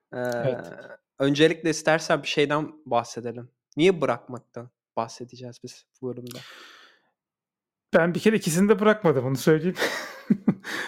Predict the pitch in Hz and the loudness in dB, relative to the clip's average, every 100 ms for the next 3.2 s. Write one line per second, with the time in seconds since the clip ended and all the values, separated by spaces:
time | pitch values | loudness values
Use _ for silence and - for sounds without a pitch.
0 | - 175 147 139 151 156 160 165 185 160 | 2 4 4 4 2 4 4 6 6 6
1 | 160 156 156 160 160 - 180 175 139 123 | 6 6 2 4 2 2 2 2 -2 -2
2 | - 240 _ - - - - _ 175 151 | -4 -4 _ -20 -20 -20 -20 _ 4 4
3 | 143 143 | 4 0